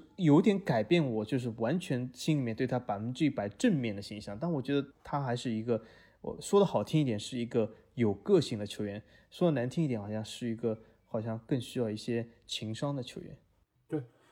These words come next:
Speaker 2: 他其实是现在瓜迪奥拉最着重培养的一个球员，因为其实从他之前利物浦过来的时候，他是一个打，就是说射门能力非常糟糕的一个边锋吧。
Speaker 1: 对。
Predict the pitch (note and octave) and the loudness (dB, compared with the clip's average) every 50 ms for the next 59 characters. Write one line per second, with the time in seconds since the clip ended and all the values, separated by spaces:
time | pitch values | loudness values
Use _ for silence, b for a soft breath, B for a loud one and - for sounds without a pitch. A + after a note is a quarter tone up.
0 | _ _ _ - - - G#3+ A3 G#3+ A3 - D3+ D3+ E3 E3 F3+ E3 - - F#3+ | _ _ _ 0 4 6 6 6 4 0 -4 -4 -2 -2 -2 -4 -4 0 0 0
1 | E3+ D#3 D3 E3 D#3 D3 C3+ B2+ B2 B2 A#2+ - - E3+ E3 D#3+ E3+ E3+ D#3+ D3+ | 2 2 2 2 4 4 4 2 2 0 -2 0 4 6 6 6 6 6 6 6
2 | C#3+ D3 D3 D3+ D3 - - F#3 D#3+ C#3+ B2+ - C3+ B2 C3+ C3 E3+ D#3+ C#3+ - | 8 8 6 6 4 2 2 4 4 4 4 4 4 4 6 4 4 2 2 0
3 | - C#3 C3+ D3+ D3+ C3+ C3 C3 C3 B2+ B2 B2+ C3 B2 - C3 B2 B2 B2+ D3 | 4 6 6 6 6 4 0 0 0 0 0 0 0 0 0 0 0 2 2 0
4 | E3 F3 D#3+ - E3+ D#3+ F3 F3+ F3 - C3+ C#3 D3 - D#3+ D#3 D3+ D3+ D#3 - | -2 -2 -2 -2 -2 -2 -2 -4 -2 -2 -2 -2 2 4 6 6 6 4 2 -2
5 | E3+ D#3+ - D#3 C3+ C#3 C#3+ D3+ - _ E3+ F3+ E3+ D3+ D3+ - - B2+ B2+ F3 | -8 -6 -4 -4 -2 -2 -4 -6 -6 _ 4 6 6 6 6 4 0 0 2 4
6 | E3 D3 C3+ C3 B2+ B2 - C3+ C#3 C3+ B2 B B B B B B - F3+ E3 | 4 6 6 6 4 2 0 -2 -2 -2 -2 B B B B B B 0 0 0
7 | - F#3+ E3 D#3+ E3+ E3 F#3 E3 D#3 - D#3 A#2+ A#2+ A#2+ A#2+ B2 B2 - - _ | 2 4 6 6 6 6 6 4 4 6 6 6 6 6 4 2 -2 -6 -12 _
8 | _ - D3 C#3 C3+ C#3 D3 C#3 C3+ - F#3 D3+ C#3 C#3 C#3 D3 D3+ D3+ C3+ C3 | _ 4 6 6 8 8 6 6 6 6 4 2 4 2 2 2 2 2 2 2
9 | C#3+ D3+ D3+ C#3+ F#3+ E3+ - C#3+ C#3 B2+ - D#3 D3+ D3+ E3+ F3 E3+ E3+ C#3+ B2+ | 2 2 2 2 0 0 0 -2 -2 2 4 4 4 6 4 2 2 4 2 4
10 | B2 B2 B2+ B2 - C#3+ C3 B2+ B2 - - - C#3 C3 A#2+ A2 G#2+ C3+ C3+ A#2+ | 2 2 0 2 2 4 4 4 2 0 0 2 4 6 6 6 4 2 0 -2
11 | A2 - b b | -4 -6 b b